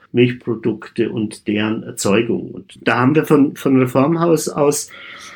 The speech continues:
nicht nur eine klare Haltung, sondern wir bieten ja auch den Menschen hier ganz konkrete Unterstützung, sprich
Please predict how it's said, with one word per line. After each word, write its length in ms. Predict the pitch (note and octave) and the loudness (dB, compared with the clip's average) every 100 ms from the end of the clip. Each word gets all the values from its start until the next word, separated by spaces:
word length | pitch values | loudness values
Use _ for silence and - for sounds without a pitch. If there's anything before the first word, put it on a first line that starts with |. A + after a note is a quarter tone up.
| _ | _
nicht 200 | D3 C3+ | -2 0
nur 120 | D#3 C3+ | 0 2
eine 160 | B2+ | 0
klare 400 | - A#2+ B2 A2 | 0 0 0 0
Haltung, 600 | A2 A2+ C#3 F3+ E3+ F3 | 0 0 0 0 2 0
sondern 600 | E3+ C#3+ C#3+ C#3+ C#3+ C#3 | 0 -2 -2 -4 -6 -2
wir 180 | B2+ B2 | -2 -2
bieten 420 | - D3+ E3 F3+ | -4 -10 -6 -2
ja 260 | D#3+ D3+ - | -2 -2 -6
auch 140 | C3 | -10
den 260 | - B2+ A#2+ | -4 -2 0
Menschen 500 | A2+ C#3+ D3 - D3 | 0 -2 -4 -6 -6
hier 380 | C3 C#3+ C#3+ - - - - - _ | -4 -4 -2 -6 -14 -20 -20 -20 _
ganz 340 | A#2+ C3+ D3+ - | -4 -2 -4 -4
konkrete 840 | D3 C3+ - A2 A#2 C#3 - - | -6 -6 -6 0 0 0 -2 -4
Unterstützung, 960 | - C3+ C3 B2+ C#3+ C#3+ - A2 F#2+ - | -2 -2 -2 0 -2 -4 -2 -2 -4 -12
sprich 640 | - - C3 B2 B2 - | -16 -8 -2 -2 -2 -14